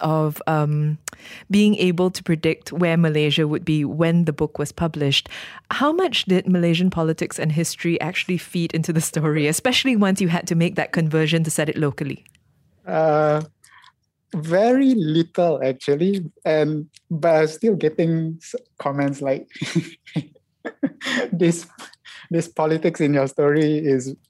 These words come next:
Speaker 2: <laughs> you know, uh, I don't want to spoil so much, but the politics in your story remind me of something. <laughs> So, so, again, this,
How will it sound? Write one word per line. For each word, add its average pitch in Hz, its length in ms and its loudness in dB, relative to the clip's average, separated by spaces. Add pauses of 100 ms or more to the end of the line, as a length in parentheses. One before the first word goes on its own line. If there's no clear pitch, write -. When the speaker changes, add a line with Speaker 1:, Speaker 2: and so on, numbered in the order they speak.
(140)
Speaker 2:
<laughs> - 300 -4
you 147 140 0
know, 170 240 0 (100)
uh, 139 420 2 (380)
I 151 60 2
don't 185 120 4
want 175 100 2
to - 60 -10
spoil 156 200 0
so 156 140 2
much, 165 260 0
but 143 220 0 (220)
the 180 80 -2
politics 185 500 -2
in 147 80 0
your 143 140 2
story 151 420 4
remind 139 400 0
me 147 120 0
of 123 120 2
something. 131 580 -2 (220)
<laughs> 160 180 -4 (760)
So, - 120 -4 (920)
so, - 140 -4 (1160)
again, 185 540 2
this, 180 360 0